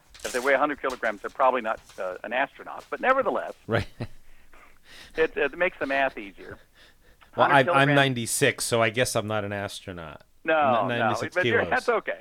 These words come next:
Speaker 1: That's okay. Me too.
Speaker 2: <laughs>
Speaker 1: Uh, but, uh, so, you know, a hundred kilogram person, it's gonna take, uh, something like, um, uh,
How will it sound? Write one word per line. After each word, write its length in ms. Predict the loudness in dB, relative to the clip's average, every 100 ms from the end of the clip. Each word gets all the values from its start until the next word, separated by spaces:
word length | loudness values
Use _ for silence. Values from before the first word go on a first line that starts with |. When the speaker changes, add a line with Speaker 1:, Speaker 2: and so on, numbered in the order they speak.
| _
Speaker 1:
That's 220 | -2 0
okay. 260 | -4 -6 -16
Me 160 | -12 -12
too. 260 | -10 -10 -8 0 4
Speaker 2:
<laughs> 100 | 4 2 0
Speaker 1:
Uh, 240 | 2 0 -2 -8 -12 -12 -12 -10 -12 -2
but, 200 | -2 0
uh, 160 | 0 0 0
so, 160 | -4 -2
you 80 | 0
know, 100 | 0
a 60 |
hundred 300 | 2 -2 -2
kilogram 420 | -2 -2 -2 -4
person, 580 | -2 -4 -2 -6 -8 -10 _
it's 160 | -16 _
gonna 200 | -8 -8
take, 480 | -8 -8 -8 -10 _ _ _ _ _
uh, 280 | -2 2 0 0
something 440 | -2 -2 -4 -10
like, 580 | -4 0 0 -2 -8 -20 _ _ _ -8
um, 440 | -6 -6 -12 -20 _ _ _ _ _ _ _ _ _ _
uh, 160 | -10